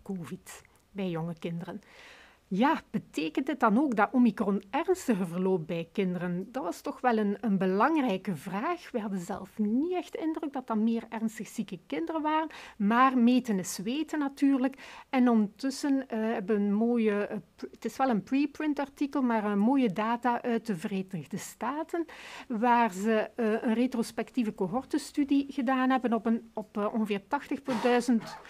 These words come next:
eh, kinderen die voor het eerst sars-cov twee positief testen. En ze vergeleken een aantal indicatoren van ernst volgens drie cohortes. Dus ze vergeleken het aantal spoedopnames, hospitalisatie,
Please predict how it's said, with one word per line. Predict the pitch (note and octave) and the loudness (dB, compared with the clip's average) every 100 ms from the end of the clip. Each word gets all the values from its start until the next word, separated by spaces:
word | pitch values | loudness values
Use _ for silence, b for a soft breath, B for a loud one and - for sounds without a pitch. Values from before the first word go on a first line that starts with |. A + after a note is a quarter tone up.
| B - | B -6
eh, | G#3+ G3+ - | -2 -2 0
kinderen | D4 D#4+ E4 E4 E4 D#4+ B B | 2 4 4 4 4 2 B B
die | - A3+ | 2 4
voor | A3+ A3 | 6 2
het | A3 - | -2 -6
eerst | C#4+ D4 - - - - | -6 -4 -6 -12 -14 -8
sars-cov | - A3 - A#3 | -6 -6 -4 -6
twee | - B3+ A#3+ | -4 -4 -4
positief | - C#4+ D#4 D4+ D#4 D4+ - | -2 -4 0 0 0 -2 -4
testen. | C#4 C#4 D4 C4 B B - | -6 -2 0 0 B B 4
En | C#4 | 6
ze | A#3 G#3+ | 6 2
vergeleken | A3+ - G#3+ A3 C4 C#4 C4+ | -2 -2 -2 0 -2 2 2
een | B3 A#3 | 2 2
aantal | B3 B3+ A#3+ A#3+ | 0 2 2 4
indicatoren | B3 A3 - G#3 - C4+ C#4 A3+ | 4 4 4 0 2 4 6 6
van | F#3+ F3+ G3+ - | 4 0 -2 0
ernst | C4 D4+ - - - - | 2 2 0 -6 -10 -2
volgens | - B3+ A3 F3 | 4 6 6 6
drie | A3 C4+ C4 | 6 6 6
cohortes. | A3 E3+ - A3 - | 2 2 -2 -6 -6
Dus | G3+ - | -8 -8
ze | |
vergeleken | - F#3+ A3 A3 G#3+ | -6 -2 2 2 4
het | G3+ | 6
aantal | G3+ F3+ | 4 2
spoedopnames, | F3+ - D#4 C#4+ C4 B3+ B3 B3 - | -4 -4 -2 0 2 2 2 2 0
hospitalisatie, | A#3+ - G3+ F#3+ F3+ E3+ A#3+ B3 B3 C4+ | -6 -6 -4 -2 -2 2 4 2 2 -2